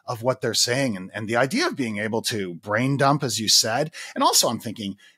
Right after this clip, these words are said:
you know, we ought to be able to feed in recordings of conference speaking, recordings of podcasts,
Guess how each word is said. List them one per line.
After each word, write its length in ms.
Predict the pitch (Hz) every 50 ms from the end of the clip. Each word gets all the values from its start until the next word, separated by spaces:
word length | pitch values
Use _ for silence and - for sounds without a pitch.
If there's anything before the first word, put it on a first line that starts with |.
| _ -
you 60 | -
know, 80 | 185
we 140 | 175 196 226
ought 140 | 214 143 120
to 80 | 101 85
be 140 | 82 104
able 140 | 98 95 90
to 80 | 92 90
feed 460 | - - - 113 110 110 107 101 98 98
in 400 | 101 104 104 98 95 92 90 90 - _ _ _ _ _ _ _ _
recordings 600 | - 127 143 - - 175 180 175 160 156 143 117
of 160 | 127 120 - -
conference 560 | - - 151 139 135 135 - 123 107 98 -
speaking, 600 | - - - - 101 92 - - 92 85 85 85
recordings 680 | 104 107 - - - - 190 185 175 170 165 147 123
of 160 | 120 101 -
podcasts, 1080 | - - - 160 156 151 147 127 110 - - 104 90 80 76 71 - - - - -